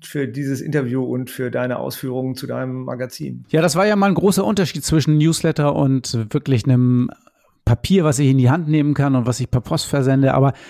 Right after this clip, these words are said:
Speaker 2: daran merkt man ja auch, dass wirklich viele, viele Wege gehen.
Speaker 1: Ja, unbedingt. Also ich hatte mal einen Vortrag, da ging's noch um unsere Werkstatt, äh, Grund-, also um Werkstatt-Grundlagenschulung, Allride-Grundlagenschulung und über die Marketingmittel, die wir dort verwenden.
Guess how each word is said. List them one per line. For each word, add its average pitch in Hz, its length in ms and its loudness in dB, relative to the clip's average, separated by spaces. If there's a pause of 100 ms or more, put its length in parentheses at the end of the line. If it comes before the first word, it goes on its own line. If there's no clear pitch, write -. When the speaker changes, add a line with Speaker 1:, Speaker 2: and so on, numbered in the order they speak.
(180)
Speaker 2:
daran 131 600 4
merkt 143 360 0
man 151 140 2
ja 139 140 0
auch, 143 160 0
dass 135 240 -2
wirklich 135 320 -4
viele, 180 400 -2
viele 151 280 0
Wege 135 280 2
gehen. 101 460 -2 (240)
Speaker 1:
Ja, 139 120 -2
unbedingt. 160 560 0
Also 139 220 -2
ich - 440 -6 (200)
hatte 165 240 -4
mal 156 240 0
einen 147 340 -6
Vortrag, 151 800 -4 (260)
da 139 120 -4
ging's 165 340 -4
noch 151 200 -2
um 156 220 -6
unsere 147 540 -2
Werkstatt, 147 800 -6 (100)
äh, 131 220 -6
Grund-, 170 340 -4
also 131 220 -4
um 123 100 -6
Werkstatt-Grundlagenschulung, 156 1400 -4
Allride-Grundlagenschulung 151 1400 -4
und 156 240 -4
über 151 240 -2
die 135 100 -6
Marketingmittel, 139 720 -6
die 131 160 -8
wir 131 80 -6
dort 120 220 -4
verwenden. 160 460 -8